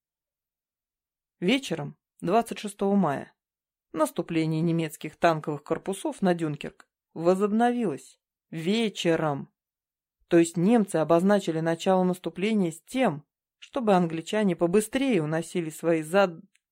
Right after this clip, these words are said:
пардон, свои ноги с европейского континента. Ну а дальше?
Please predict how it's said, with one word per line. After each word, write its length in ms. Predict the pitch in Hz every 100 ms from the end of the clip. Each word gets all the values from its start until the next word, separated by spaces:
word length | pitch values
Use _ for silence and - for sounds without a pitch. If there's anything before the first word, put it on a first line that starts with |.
| _ -
пардон, 560 | 156 156 165 233 285 _ -
свои 320 | - 190 180
ноги 460 | 175 269 185 135 - _
с 100 | -
европейского 600 | 165 170 185 190 - 185
континента. 760 | 185 180 214 160 139 - 185 _ _ _ _ _ _ _ _ _ _ _ _ _ _ _ -
Ну 200 | 415 392
а 20 |
дальше? 540 | 190 151 139 - -